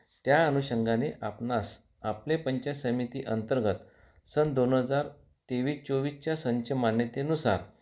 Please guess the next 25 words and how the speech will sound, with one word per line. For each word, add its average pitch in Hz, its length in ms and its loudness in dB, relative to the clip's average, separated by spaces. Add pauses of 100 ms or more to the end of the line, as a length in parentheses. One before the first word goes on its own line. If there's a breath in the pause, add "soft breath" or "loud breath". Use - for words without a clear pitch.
(400 soft breath)
मंजूर 123 400 2
पदे 147 580 -2 (320)
दिनांक 123 500 0 (120)
एक 156 280 0
फेब्रुवारी 131 320 2
दोन 117 140 2
हजार 117 220 2
पंचवीसची 127 840 -6
वर्ग 117 260 0
एक 113 280 0
ते 123 40 -6
पाचची 113 420 -4
पट 139 260 4 (640 soft breath)
व 135 360 2
वर्ग 117 280 2
सहा 110 320 -4
ते 131 300 -8
आठची 110 340 -4
प्रत्यक्ष 120 500 -8
हजेरी 120 300 0
पटावरील 117 460 0
विद्यार्थी 110 400 -4
संख्या, 139 440 0 (680 soft breath)
शाळेचे 117 400 2
मुख्याध्यापक 131 640 2